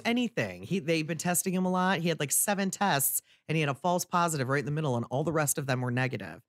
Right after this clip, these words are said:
So, of course, the N F L releases that he's on a list. Uh, Kelly Stafford, I, I read her Instagram post yesterday.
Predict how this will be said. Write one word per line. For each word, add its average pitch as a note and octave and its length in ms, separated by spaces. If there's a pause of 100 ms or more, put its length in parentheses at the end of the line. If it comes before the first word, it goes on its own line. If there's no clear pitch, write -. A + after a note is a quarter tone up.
(280)
So, - 120
of E3 100
course, F#3 240
the - 140
N C#3+ 120
F C#3+ 120
L D#3 140
releases B2 460
that C3+ 120
he's B2 120
on B2+ 160
a B2+ 80
list. C3 420 (340)
Uh, - 80
Kelly E3 280
Stafford, E3+ 560
I, C3+ 160 (120)
I A#2 120 (260)
read C3+ 160
her B2 120
Instagram B2+ 520
post C#3+ 220
yesterday. D3+ 460